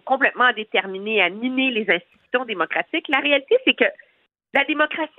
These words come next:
c'est pas intéressant. On s'en préoccupe pas tant qu'on la, tant qu'on l'a. Et la réalité, c'est qu'on est quand même dans un système où il y a un gouvernement qui est élu, qui, on n'a pas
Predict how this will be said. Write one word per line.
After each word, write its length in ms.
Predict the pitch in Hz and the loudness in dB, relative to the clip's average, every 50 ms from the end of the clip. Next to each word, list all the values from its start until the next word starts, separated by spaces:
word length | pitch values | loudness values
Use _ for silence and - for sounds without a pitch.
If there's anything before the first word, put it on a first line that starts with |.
| 554 | -20
c'est 100 | - - | -14 -2
pas 120 | - 370 381 | 0 0 0
intéressant. 600 | 381 - 254 190 180 170 - _ - 196 214 233 - | 0 0 -2 -2 -2 -4 -8 _ -4 -4 -4 -4 -6
On 100 | - - | -8 -6
s'en 180 | - - 262 254 | 0 0 0 0
préoccupe 500 | - - 370 349 294 - - 208 - - | 2 0 0 0 0 -2 -2 -8 -6 -2
pas 160 | - 262 277 | 0 0 0
tant 180 | - - 269 311 | 2 0 -4 -2
qu'on 180 | - 294 233 196 | 0 0 2 2
la, 140 | 175 165 - _ _ _ _ _ _ _ _ - | 2 2 0 _ _ _ _ _ _ _ _ -2
tant 140 | 294 320 | -2 -2
qu'on 200 | 320 - 233 190 | 2 2 2 2
l'a. 220 | 165 160 156 165 165 _ _ _ _ _ _ _ _ _ _ _ _ _ _ _ _ _ _ _ _ - - | 2 2 0 0 -2 _ _ _ _ _ _ _ _ _ _ _ _ _ _ _ _ _ _ _ _ 0 2
Et 60 | 185 | 4
la 120 | 202 226 | 4 4
réalité, 540 | 254 370 381 339 277 220 - - 311 415 480 - | 4 4 2 2 2 0 -2 0 0 2 2 0
c'est 80 | - | -4
qu'on 160 | - 214 202 | -2 -2 0
est 80 | 196 185 | 0 0
quand 140 | - 254 269 | 2 2 2
même 260 | 392 494 466 349 262 208 | 2 2 0 0 -2 -2
dans 40 | 214 | -4
un 80 | 160 156 _ _ | -6 -8 _ _
système 380 | _ - - 139 131 143 147 - _ - | _ -6 -6 -4 -4 -4 -8 -8 _ -2
où 100 | 208 208 | -2 2
il 80 | 196 | 4
y 40 | 202 | 4
a 40 | 190 | 4
un 60 | 185 | 4
gouvernement 640 | 185 190 208 208 269 262 247 226 202 214 226 240 247 - _ - | 2 0 2 2 2 2 4 2 2 4 4 2 2 0 _ -10
qui 60 | - | -12
est 140 | 175 _ - | -10 _ -8
élu, 360 | 180 170 151 143 160 247 - _ _ _ - - | -10 -8 -6 -6 -6 -8 -10 _ _ _ -18 -12
qui, 120 | - - | 0 2
on 80 | 175 160 | 4 4
n'a 80 | 165 | 4
pas 140 | 165 - 320 | 4 4 2